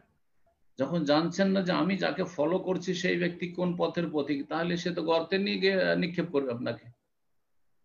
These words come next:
আল্লাহ যেন হেফাজত করেন। দুনিয়া শিখার ক্ষেত্রে অসুবিধা নেই, দুনিয়া শিখার ক্ষেত্রে যার কাছে বেশি বিদ্যা আছে তার কাছ থেকে শিখবেন।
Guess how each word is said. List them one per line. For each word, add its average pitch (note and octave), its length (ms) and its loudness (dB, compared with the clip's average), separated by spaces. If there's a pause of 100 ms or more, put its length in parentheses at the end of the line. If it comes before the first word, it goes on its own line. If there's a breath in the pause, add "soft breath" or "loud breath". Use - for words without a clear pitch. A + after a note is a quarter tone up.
(360)
আল্লাহ C#3 240 0
যেন C#3 160 2
হেফাজত A#2+ 500 -2
করেন। G2+ 240 -4
দুনিয়া G3+ 440 0
শিখার G3 340 2
ক্ষেত্রে F#3+ 300 2
অসুবিধা D3 500 -2
নেই, A#2+ 200 -4
দুনিয়া B3 400 -2
শিখার D3 340 -2
ক্ষেত্রে C#3 380 -2
যার F3 220 2
কাছে D#3+ 260 -2
বেশি D#3 300 -2
বিদ্যা C#3 320 0
আছে E3+ 160 -2
তার F3 220 -4
কাছ D3+ 200 -6
থেকে - 160 -10
শিখবেন। - 380 -14